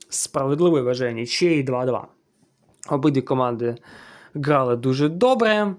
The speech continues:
Е, Віліан забив красний м'яч на п'ятнадцятій хвилині матчу, Широков рахунок зрівняв на тридцять третій хвилині матчу, Луїс Адріано на сорок п'ятій плюс першій хвилині виводить донецький Шахтар вперед.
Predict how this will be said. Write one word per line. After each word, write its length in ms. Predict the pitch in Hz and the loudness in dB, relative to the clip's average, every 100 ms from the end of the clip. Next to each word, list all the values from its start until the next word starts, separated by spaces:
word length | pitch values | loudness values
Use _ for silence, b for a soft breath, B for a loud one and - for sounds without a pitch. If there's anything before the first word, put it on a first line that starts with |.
| _ b b b b | _ b b b b
Е, 520 | 156 151 147 143 151 | 2 4 4 4 2
Віліан 420 | 170 208 160 139 | 4 4 4 4
забив 300 | 131 135 127 | 2 0 0
красний 420 | - 143 139 147 | 0 0 0 0
м'яч 420 | 139 135 123 120 135 | 0 2 0 -2 -8
на 80 | |
п'ятнадцятій 560 | 123 143 151 247 233 214 | -6 -4 -2 -2 -2 -4
хвилині 200 | 202 196 | -2 0
матчу, 340 | 196 190 185 | 2 0 -2
Широков 540 | - 165 160 151 131 123 | -4 2 4 2 0 -2
рахунок 460 | 127 123 131 123 | -4 -4 -4 -2
зрівняв 520 | 123 135 139 135 117 113 | -2 0 0 2 0 -2
на 100 | 123 | -8
тридцять 300 | 123 131 135 | -6 -6 -4
третій 340 | 202 240 233 | -2 -2 -2
хвилині 180 | 196 190 | -4 -2
матчу, 320 | 185 185 180 | 0 -2 0
Луїс 260 | 147 156 156 | 0 0 2
Адріано 480 | 151 151 151 127 123 | 0 2 2 0 -4
на 120 | 127 | -8
сорок 300 | - 139 135 | -8 -10 -8
п'ятій 340 | 135 135 123 | -6 -6 -6
плюс 220 | 127 135 135 | -10 -10 -8
першій 420 | 139 135 - 131 | -6 -8 -10 -10
хвилині 280 | 139 131 131 | -6 -4 0
виводить 400 | 160 175 143 127 | 2 2 2 0
донецький 460 | 135 135 131 143 | 0 0 -2 -6
Шахтар 360 | 139 147 151 156 | -6 -4 -4 -2
вперед. 400 | 180 202 247 | 0 2 0